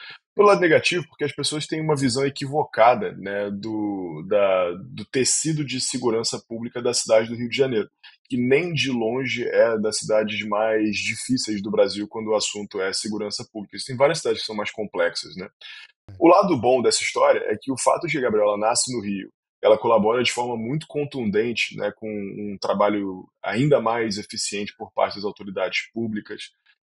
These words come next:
é, com uma grande adoção por parte de cidadãos privados e com uma melhora factual em relação à vida das pessoas, né? Existem regiões em que a presença da Gabriel colaborou com a identificação de quadrilhas reincidentes,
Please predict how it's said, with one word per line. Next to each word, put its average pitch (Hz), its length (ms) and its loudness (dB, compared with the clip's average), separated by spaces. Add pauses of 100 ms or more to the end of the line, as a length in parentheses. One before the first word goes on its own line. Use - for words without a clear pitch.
é, 101 380 8
com - 140 -8
uma 120 180 0
grande 135 300 2
adoção 113 500 -2
por - 220 -14
parte 107 300 2
de - 80 -8
cidadãos 107 360 0
privados 98 760 0 (360)
e - 80 -6
com - 140 -6
uma 120 500 4
melhora 117 760 2 (180)
factual 131 720 2
em 107 60 -6
relação 107 420 -2
à 101 40 -4
vida 107 160 -2
das 101 140 -4
pessoas, 107 520 -4
né? 101 100 -6
Existem 101 280 -8
regiões 107 420 -4
em 113 100 -8
que 110 220 -8 (380)
a 113 80 2
presença 117 360 0
da 123 100 2
Gabriel 110 380 4
colaborou 113 400 -2
com 120 100 -6
a 110 40 0
identificação 110 680 -2
de 104 60 -10
quadrilhas 107 360 -2
reincidentes, 107 800 -4